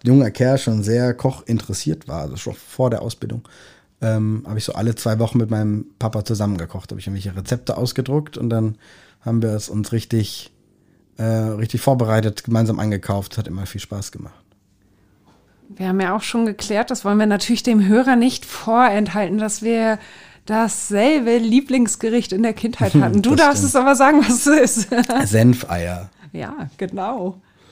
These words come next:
Speaker 2: Und deine
Speaker 1: Genau.
Speaker 2: Mutter macht für dich die besten und
Speaker 1: Ja.
Speaker 2: meine für mich.
Speaker 1: Absolut. Ich glaube, je-, jede Mutter macht für jeden die besten Senfeier.
Speaker 2: <laughs>
Speaker 1: Äh, ich glaube, das ist ja, äh, großer Teil dieser kulinarischen Kindheits-D N A, dass das Gericht eben genauso schmecken muss.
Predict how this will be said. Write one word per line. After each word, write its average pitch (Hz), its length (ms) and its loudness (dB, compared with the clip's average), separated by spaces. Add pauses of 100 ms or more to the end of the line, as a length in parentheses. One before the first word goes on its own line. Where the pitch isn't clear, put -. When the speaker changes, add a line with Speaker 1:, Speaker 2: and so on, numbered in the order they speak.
Speaker 2:
Und 208 160 -2
deine 247 220 6
Speaker 1:
Genau. 240 120 4
Speaker 2:
Mutter 240 220 2
macht 214 220 -2
für - 100 -4
dich 226 220 -2
die 208 120 -4
besten 196 320 -2
und 185 140 -4
Speaker 1:
Ja. 175 120 2
Speaker 2:
meine 196 160 0
für 185 160 -6
mich. 175 340 -4 (140)
Speaker 1:
Absolut. 90 500 -6
Ich - 120 -4
glaube, 120 260 4
je-, 113 320 4
jede 131 320 6
Mutter 123 280 4
macht 117 260 0
für 120 100 2
jeden 113 360 4
die 110 80 0
besten 127 380 2
Senfeier. 131 720 2
Speaker 2:
<laughs> - 360 -12
Speaker 1:
Äh, 127 180 4
ich 120 100 2
glaube, 131 220 4
das 127 180 2
ist 127 160 0
ja, 117 300 4 (400)
äh, 113 300 2
großer 131 420 4
Teil 127 440 4
dieser 110 460 0 (200)
kulinarischen 120 720 2
Kindheits-D 120 680 0
N 113 120 0
A, 117 280 -4
dass 117 260 -4
das - 180 -6
Gericht 123 320 -2
eben 117 200 0
genauso 110 340 0
schmecken 131 380 -2
muss. 113 200 -6